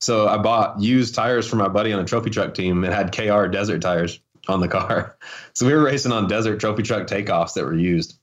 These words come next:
And we just ponied up and bought six crawlers for Hammers that year. I had a bunch of those cheap takeoffs. So I built the car on K Rs, the desert tire B F Gs. So no one had seen it yet. We showed up at the lake bed, and since Randy, I,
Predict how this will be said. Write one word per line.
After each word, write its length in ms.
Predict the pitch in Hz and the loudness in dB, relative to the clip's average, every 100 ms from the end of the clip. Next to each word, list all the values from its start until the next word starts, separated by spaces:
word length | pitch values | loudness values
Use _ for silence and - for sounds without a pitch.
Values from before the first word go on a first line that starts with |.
| _ _ | _ _
And 300 | 107 104 101 | -4 -2 2
we 100 | 104 | 2
just 160 | 104 107 | 0 -2
ponied 320 | 120 113 107 | 0 0 2
up 160 | 110 107 | 0 0
and 120 | 95 | 0
bought 200 | 98 - | 0 -2
six 280 | - 107 - | -4 -4 -2
crawlers 400 | - 101 98 90 | 0 2 0 -2
for 140 | 95 | -4
Hammers 320 | 101 104 98 | -2 0 0
that 180 | 90 80 | -2 0
year. 340 | 87 90 85 - - - _ | 2 0 -2 -8 -20 -20 _
I 60 | 98 | -6
had 120 | - | -4
a 40 | 92 | -2
bunch 240 | 123 127 | -2 -2
of 60 | 107 | -2
those 380 | 98 92 - | 0 -2 -6
cheap 520 | - - 110 104 107 - | -8 -4 0 -2 -4 -8
takeoffs. 680 | 110 110 92 87 - - - | -6 -2 0 0 -2 -8 -4
So 280 | 107 95 | 0 2
I 100 | 95 | 2
built 260 | 92 139 170 | 2 0 0
the 60 | 117 | 0
car 220 | 104 95 | 2 2
on 160 | 92 85 | 2 -2
K 200 | 113 98 | 0 2
Rs, 420 | 101 80 82 - | 2 2 -2 -4
the 140 | 87 | -2
desert 360 | 85 98 98 - | 0 0 0 -2
tire 280 | 80 82 80 | 0 2 0
B 300 | 80 95 87 | -2 0 0
F 80 | 82 | 2
Gs. 440 | 85 82 - - _ - - - - | 2 2 0 -6 _ -20 -20 -18 -6
So 120 | - | 0
no 140 | 135 156 | 4 4
one 120 | 143 | 2
had 140 | 101 | 0
seen 180 | - 147 | -2 -2
it 100 | 101 | 0
yet. 420 | 98 95 - - _ _ - | 0 0 -2 -8 _ _ -4
We 60 | 101 | -2
showed 300 | - 135 123 | 0 0 2
up 120 | 113 | 0
at 160 | 120 | 0
the 80 | 120 | 0
lake 280 | 104 123 98 | 0 0 0
bed, 280 | 98 98 98 | 0 0 -2
and 200 | 98 90 | -4 -2
since 200 | 107 110 | -2 -2
Randy, 240 | 110 104 | -2 -2
I, 140 | 104 | -4